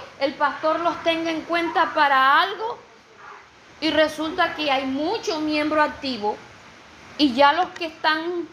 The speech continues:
en, llegando a, a, a ser activos, les toca esperar años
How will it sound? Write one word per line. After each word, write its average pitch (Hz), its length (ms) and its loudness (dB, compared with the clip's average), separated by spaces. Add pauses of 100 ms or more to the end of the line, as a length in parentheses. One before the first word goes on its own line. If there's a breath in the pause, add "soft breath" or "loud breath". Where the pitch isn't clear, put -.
(540)
en, 262 360 -4
llegando 311 680 2
a, 254 160 4 (840)
a, 262 100 2
a - 60 0
ser 294 260 0
activos, 311 580 2
les 277 200 -2
toca 277 240 -2
esperar 294 440 2
años 494 680 0